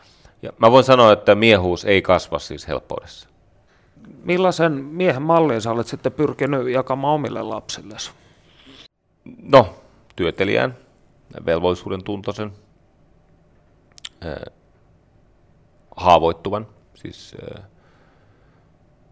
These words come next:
Speaker 1: mä en ole halunnut myydä heille ajatusta omavoimaisesta, haavoittumattomasta, ö, miehestä, vaan nimenomaan haavoittuvaisuuden kautta. Ö, siis se, että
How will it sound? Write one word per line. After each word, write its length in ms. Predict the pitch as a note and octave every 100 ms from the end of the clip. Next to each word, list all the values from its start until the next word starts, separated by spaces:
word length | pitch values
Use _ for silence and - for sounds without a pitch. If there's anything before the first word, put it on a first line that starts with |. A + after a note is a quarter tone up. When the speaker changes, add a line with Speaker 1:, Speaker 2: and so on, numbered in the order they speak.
| _ _ _ _ _ _ _ -
Speaker 1:
mä 160 | -
en 220 | F#2 G2+
ole 160 | F#2+ E2+
halunnut 400 | E2+ F2 E2 D#2
myydä 260 | F2 E2+ D2
heille 240 | D#2 D2+
ajatusta 500 | D#2 D#2 - C#2 -
omavoimaisesta, 840 | D#2+ D#2+ C#2+ B1+ G#1 - - -
haavoittumattomasta, 960 | C#2+ C#2+ A#1+ - - - - - - -
ö, 420 | - - - - -
miehestä, 460 | C2+ B1 C#2+ - D2 _ -
vaan 200 | D2+ C#2+
nimenomaan 360 | E2+ E2+ E2 F2+
haavoittuvaisuuden 800 | G#2+ E2 C2+ - - - - -
kautta. 400 | - - _ - _ _ _ _ _ -
Ö, 160 | - -
siis 260 | F#2+ E2 -
se, 100 | E2+
että 280 | D#2 -